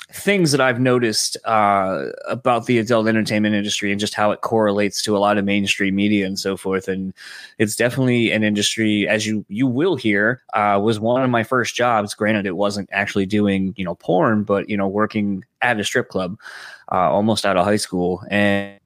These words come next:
you know, <sighs> some people may have their opinions on it, but I think, uh, it is something that taught me a lot of valuable lessons as a young male.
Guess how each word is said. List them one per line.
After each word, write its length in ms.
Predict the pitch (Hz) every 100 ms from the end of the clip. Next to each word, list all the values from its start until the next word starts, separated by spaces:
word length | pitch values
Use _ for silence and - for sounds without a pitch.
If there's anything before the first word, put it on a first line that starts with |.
| -
you 120 | 165
know, 180 | 170 170
<sighs> 380 | - - - -
some 200 | - 156
people 200 | 160 147
may 140 | 147
have 180 | 147 135
their 180 | 139 123
opinions 460 | 123 131 123 117
on 160 | 113 123
it, 120 | 139
but 220 | 107 101 -
I 100 | 104
think, 260 | 110 101 104
uh, 180 | 101 -
it 160 | 101
is 120 | 104
something 360 | 107 101 107 104
that 320 | 104 95 -
taught 200 | - 107
me 120 | 110
a 80 | 107
lot 200 | 104 104
of 100 | 98
valuable 420 | 113 110 113 117
lessons 400 | 113 120 - 107
as 120 | 104 104
a 60 |
young 260 | 101 101 98
male. 380 | 104 101 95